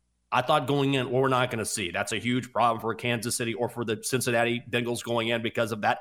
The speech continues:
offensive line, and it's not really up to snuff, and they've had all these injuries. I know it's only one game, but man, they look so physical and so motivated,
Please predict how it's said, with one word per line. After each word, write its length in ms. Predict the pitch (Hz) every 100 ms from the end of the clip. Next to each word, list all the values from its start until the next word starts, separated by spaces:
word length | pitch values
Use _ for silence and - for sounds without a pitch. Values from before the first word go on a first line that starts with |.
| 117
offensive 500 | 120 120 117 117 98
line, 320 | 113 120 113 - -
and 80 | 113
it's 120 | -
not 200 | 123 107
really 160 | 117 117
up 120 | -
to 60 | 110
snuff, 380 | - 110 113
and 100 | 117
they've 120 | 113 104
had 160 | 113 -
all 180 | 117 113
these 200 | 110 98
injuries. 480 | 113 113 123 123 - - _ -
I 100 | 113
know 220 | 120 202
it's 120 | 247
only 220 | 214 190 180
one 300 | 160 151 113
game, 320 | 117 98 82 -
but 200 | - 143
man, 440 | 147 156 147 123
they 100 | 120
look 240 | 117 117
so 380 | - - 160 170
physical 480 | - 156 143 135 135
and 80 | 120
so 180 | - 113
motivated, 580 | 113 135 123 107 110